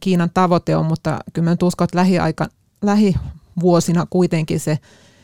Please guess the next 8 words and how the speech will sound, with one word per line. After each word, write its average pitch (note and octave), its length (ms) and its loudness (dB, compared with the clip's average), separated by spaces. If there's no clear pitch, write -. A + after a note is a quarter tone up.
että D3+ 220 -4
Kiinalla D#3+ 440 0
on D#3 100 0
niinku D#3 360 -2
Hongkong, E3 420 0
jossa D#3 280 -4
on D#3 120 -2
niinku, D#3+ 360 -4